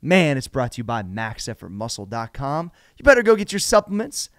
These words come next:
at max effort muscle dot com. And you are listening to Daily Fire on the Business and Biceps Network. Today's episode nine,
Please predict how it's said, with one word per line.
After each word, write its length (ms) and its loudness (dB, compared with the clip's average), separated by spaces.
at 160 -6
max 380 -8
effort 200 -10
muscle 340 -10
dot 200 -8
com. 220 -6
And 140 -6
you 160 2
are 100 6
listening 540 -6
to 100 -12
Daily 380 -4
Fire 540 -10
on 100 -6
the 60 -8
Business 560 -10
and 240 -18
Biceps 600 -14
Network. 500 -14
Today's 320 0
episode 400 0
nine, 560 2